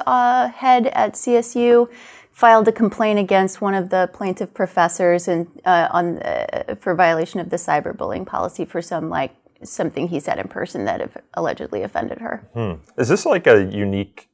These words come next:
Speaker 2: case? How often do we see these sort of trademark policies abused? Adam, do you get a lot of case <laughs> submissions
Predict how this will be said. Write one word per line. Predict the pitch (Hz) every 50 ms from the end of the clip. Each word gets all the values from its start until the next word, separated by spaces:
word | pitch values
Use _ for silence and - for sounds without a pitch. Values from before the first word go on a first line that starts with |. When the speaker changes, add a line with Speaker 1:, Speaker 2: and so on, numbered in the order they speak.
| _ _
Speaker 2:
case? | - - 117 117 131 131 -
How | - 135 147 147
often | 131 120 - - 107
do | 98 95
we | 98
see | 95 - - 110 101
these | 92 87 85 -
sort | - 90 85
of | 82 -
trademark | - - 90 85 82 82 78 78 -
policies | - - 82 82 80 76 - - 85 78 71 73 - _ _ _ _ _ _ _ _ -
abused? | 90 85 98 101 92 82 80
Adam, | 90 92 92 92 92 92
do | 90
you | 92 92
get | 98 95 90
a | 92
lot | 90 92 87
of | 90
case | - - 123 120 -
<laughs> |
submissions | 160 147 139 139 135 - 156 139 131 117